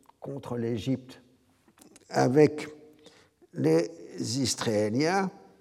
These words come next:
mais ça, c'est plutôt, euh, des bavardages, enfin des,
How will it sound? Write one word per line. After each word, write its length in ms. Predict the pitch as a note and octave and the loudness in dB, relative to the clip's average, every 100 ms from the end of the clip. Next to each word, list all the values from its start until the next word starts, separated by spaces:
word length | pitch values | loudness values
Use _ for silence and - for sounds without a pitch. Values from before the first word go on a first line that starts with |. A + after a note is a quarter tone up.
| _ _ - | _ _ -10
mais 340 | A#2 A#2+ C#3 | -2 0 -2
ça, 340 | - D3 C#3+ D3 | -2 0 2 0
c'est 960 | - - - - - - - - A2 A2 | -6 -14 -14 -14 -14 -14 -12 -8 -4 -6
plutôt, 1000 | - - F2+ F2+ - A#2 A2 A2+ G2+ | -8 -12 -12 -12 -10 -8 -6 -6 -6
euh, 280 | F#2 E2 D#2+ - - G#2+ C#3 A2 | -8 -10 -12 -12 -14 -12 -12 -10
des 140 | G#2 | -10
bavardages, 680 | F2+ G2 G2+ F#2 F#2+ G2 E2+ | -6 -4 -2 -2 -2 -2 -4
enfin 180 | E2 E2+ | -8 -12
des, 220 | D#2+ D#2 | -12 -16